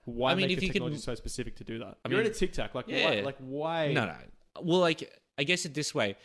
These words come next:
Speaker 2: We watch monkeys in a cage, and we know the power dynamic. We know who's the boss. We know the relationships. Do you, they, do you think they know that we're watching them that closely?
Speaker 1: I think the specifics is equally as possible of them having a wood fire pizza oven on their Tic Tac.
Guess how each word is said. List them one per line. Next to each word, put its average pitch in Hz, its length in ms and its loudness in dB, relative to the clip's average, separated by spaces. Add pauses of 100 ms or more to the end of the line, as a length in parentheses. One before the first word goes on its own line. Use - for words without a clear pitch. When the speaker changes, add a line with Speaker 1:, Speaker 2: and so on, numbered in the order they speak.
(160)
Speaker 2:
We 170 280 0
watch 135 420 -2
monkeys 117 720 -2
in 107 280 -4
a 104 60 -6
cage, - 560 -4 (260)
and 127 160 2
we 147 140 2
know 127 300 2
the 104 80 2
power 110 320 0
dynamic. 98 400 -4
We 123 80 0
know 120 140 2
who's 107 200 -2
the 104 80 -4
boss. 95 400 -2
We 113 100 0
know 117 200 0
the 107 100 -2
relationships. 123 920 -4 (420)
Do 110 100 -4
you, 131 260 -2
they, 123 220 -4
do 113 180 -6
you 113 60 0
think 117 380 -6
they 110 200 -4
know 165 380 -4 (320)
that 120 160 6
we're 127 180 8
watching 135 360 0
them 147 160 2
that 143 200 2
closely? 277 500 -2 (440)
Speaker 1:
I 151 120 -8
think - 240 -8
the 180 80 -2
specifics - 800 -4
is 123 180 -8
equally 127 340 -4
as 113 140 -6
possible 113 480 -2
of 107 80 -6
them 110 140 -6
having 113 180 -8
a 101 60 -8
wood 101 200 -4
fire 113 280 -6
pizza - 400 -2
oven - 200 -16
on - 120 -16
their - 100 -18
Tic - 240 -14
Tac. - 260 -14